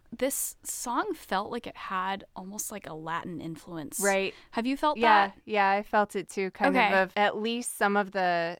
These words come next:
Speaker 2: strumming was sort of
Speaker 1: That riff.
Speaker 2: flamenco
Speaker 1: Yeah.
Speaker 2: style-ish to me.
Speaker 1: Yes, the acoustic guitar
Speaker 2: And the percussion,
Speaker 1: and
Speaker 2: too.
Speaker 1: the, yeah.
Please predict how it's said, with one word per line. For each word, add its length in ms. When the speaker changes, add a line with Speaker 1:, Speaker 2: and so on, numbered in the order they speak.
Speaker 2:
strumming 1160
was 180
sort 340
of 60
Speaker 1:
That 220
riff. 80
Speaker 2:
flamenco 720
Speaker 1:
Yeah. 180
Speaker 2:
style-ish 1300
to 100
me. 120
Speaker 1:
Yes, 340
the 180
acoustic 380
guitar 260
Speaker 2:
And 100
the 60
percussion, 460
Speaker 1:
and 80
Speaker 2:
too. 40
Speaker 1:
the, 420
yeah. 440